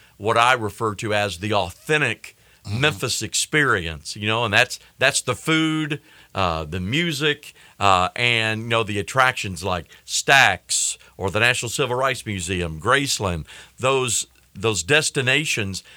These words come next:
Speaker 1: that you can only experience one place, and that's Memphis, Tennessee. And, uh, uh, to be able to have,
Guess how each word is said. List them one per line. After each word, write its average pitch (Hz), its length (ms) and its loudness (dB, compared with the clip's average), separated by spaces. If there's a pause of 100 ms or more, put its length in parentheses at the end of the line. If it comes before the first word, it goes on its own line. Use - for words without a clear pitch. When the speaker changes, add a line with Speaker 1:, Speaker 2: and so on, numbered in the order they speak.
(120)
Speaker 1:
that 117 220 2
you 139 160 -2
can 127 160 0
only 151 280 2
experience 139 720 -2
one 135 300 0
place, 143 560 -2 (300)
and 104 120 -2
that's 117 220 2
Memphis, 120 340 -2
Tennessee. 101 680 0
And, 90 300 -4
uh, 85 220 0 (300)
uh, 95 140 0
to - 160 -6
be 117 120 2
able 117 180 4
to 110 80 4
have, 113 500 4